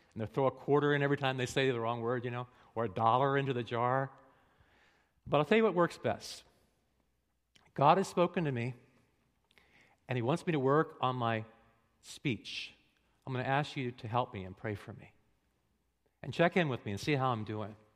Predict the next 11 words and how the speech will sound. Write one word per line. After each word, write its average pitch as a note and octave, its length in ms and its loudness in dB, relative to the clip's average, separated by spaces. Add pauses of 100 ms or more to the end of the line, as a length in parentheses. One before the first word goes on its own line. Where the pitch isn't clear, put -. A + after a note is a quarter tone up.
(1000)
That's C3 320 0
what A#2+ 100 -4
works G#2+ 400 -8
best, - 520 -18 (340)
to A#2 100 -8
work A#2+ 400 0
in B2+ 80 -2
the A#2 140 -6
area B2+ 200 0
of A#2 80 -6
community A2+ 640 -6